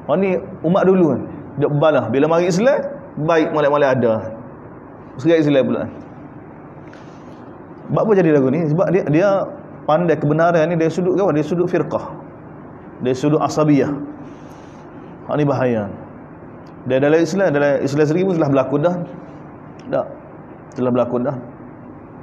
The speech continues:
Syafi'i balah dengan Hanafi. Balah dalam mazhab, fikih mazhab. Masalah fiqh ya. Balah. Tak. Jadi ni penyakit.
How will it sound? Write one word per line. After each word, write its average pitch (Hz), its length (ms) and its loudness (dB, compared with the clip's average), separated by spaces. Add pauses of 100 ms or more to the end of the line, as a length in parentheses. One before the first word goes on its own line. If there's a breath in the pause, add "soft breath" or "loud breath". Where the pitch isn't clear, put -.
(840)
Syafi'i 135 480 2
balah 127 240 4
dengan 123 160 2
Hanafi. 107 560 -2 (560)
Balah 151 320 2
dalam 131 240 2
mazhab, 131 400 0
fikih 160 160 0
mazhab. 123 240 0 (400)
Masalah 160 320 2
fiqh 190 160 2
ya. - 240 0 (720)
Balah. 123 320 0 (1500)
Tak. - 120 -6 (920)
Jadi 160 160 4
ni 196 80 4
penyakit. 170 480 2